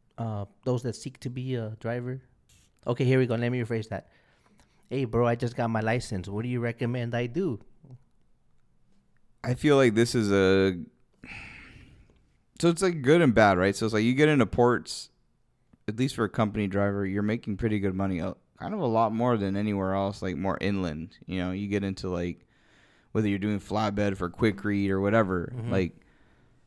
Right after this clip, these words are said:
Speaker 2: so if you start in the ports and you end up not liking it and you try to find a job inland doing truck driving, you're not gonna make as much money. So just, like, know that in advance. Um, that's money-wise,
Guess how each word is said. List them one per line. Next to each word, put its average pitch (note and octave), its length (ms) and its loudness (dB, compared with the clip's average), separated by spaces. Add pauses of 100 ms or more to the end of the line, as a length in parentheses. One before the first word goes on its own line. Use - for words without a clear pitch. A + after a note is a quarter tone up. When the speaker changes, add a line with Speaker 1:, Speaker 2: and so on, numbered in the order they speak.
(360)
Speaker 2:
so G2+ 380 2
if - 160 -6
you G#2+ 80 -2
start C3 400 2
in B2 120 4
the G2+ 60 0
ports A2 360 4
and F#2+ 80 2
you F#2+ 80 2
end G2+ 100 2
up G2 80 2
not F2+ 220 0
liking G2 400 0
it F2+ 60 0
and E2+ 100 0
you F#2 60 -2
try F2 180 -4
to F2 80 -4
find F#2 240 -4
a F2 80 -2
job F2+ 340 -2
inland F#2+ 380 -2
doing F2 240 -2
truck G2 260 -8
driving, G2 320 -4
you're F#2+ 80 -2
not G#2 140 -2
gonna F#2+ 160 -2
make F#2 200 0
as F#2 120 -6
much F2 240 -8
money. - 300 -10 (360)
So G#2+ 80 -12
just, G2+ 180 -10
like, G2+ 160 -8
know G2+ 240 -2
that F#2+ 200 -2
in F2 180 -4
advance. F2+ 600 -2 (800)
Um, F2 580 -2 (640)
that's - 300 -10
money-wise, G2 840 0